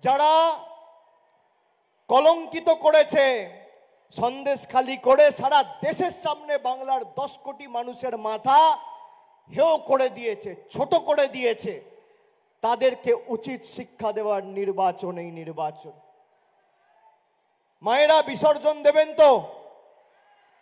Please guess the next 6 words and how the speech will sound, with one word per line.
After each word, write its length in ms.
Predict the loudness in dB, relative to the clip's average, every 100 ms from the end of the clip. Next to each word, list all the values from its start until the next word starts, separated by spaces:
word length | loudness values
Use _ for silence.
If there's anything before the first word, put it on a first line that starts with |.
| _ -2
দেবেন 260 | 2 2 6
তো? 180 | 8 8 6 -4 -20 -20 -20 _ _ 2
বহিরাগতদের 720 | 2 4 4 4 2 2 0
বিসর্জন 480 | -2 2 2 4 2
হবে 260 | 4 6 6
তো? 180 | 8